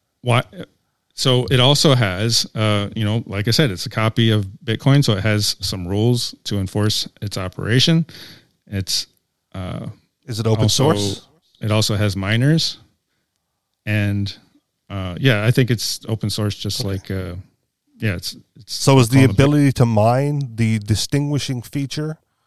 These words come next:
Speaker 2: for not a Ponzi scheme?
Speaker 1: No, not at all.
Speaker 2: Okay. That's what I'm trying to get at. What, what makes any of these new, any crypto that gets launched not a Ponzi scheme?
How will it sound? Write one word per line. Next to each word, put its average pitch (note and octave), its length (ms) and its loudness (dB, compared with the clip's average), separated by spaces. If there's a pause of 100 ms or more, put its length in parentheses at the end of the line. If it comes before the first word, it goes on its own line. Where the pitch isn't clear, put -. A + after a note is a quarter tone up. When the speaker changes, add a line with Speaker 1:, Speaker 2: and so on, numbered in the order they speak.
(200)
Speaker 2:
for A2 400 2
not A2 420 0
a G#2+ 60 -14
Ponzi C3 400 0
scheme? D#3 380 -8 (1160)
Speaker 1:
No, D3 360 4
not C3+ 240 4
at C#3 80 2
all. D3+ 200 0 (140)
Speaker 2:
Okay. A#2 240 -4 (520)
That's E3 180 4
what F#3 80 8
I'm D3 80 6
trying D#3 160 2
to B2+ 60 0
get D3+ 180 0
at. F#2 160 -8
What, C#3+ 180 0 (380)
what D#3+ 180 2
makes D#3+ 360 0
any D#3 240 0
of C#3 100 0
these B2+ 260 0
new, C3 200 0 (340)
any E3+ 240 0
crypto A2+ 480 -2
that G#2+ 180 -4
gets - 220 -6
launched G#2+ 480 -4 (520)
not B2 440 0
a - 60 -6
Ponzi A#2 440 -2
scheme? D2+ 460 -14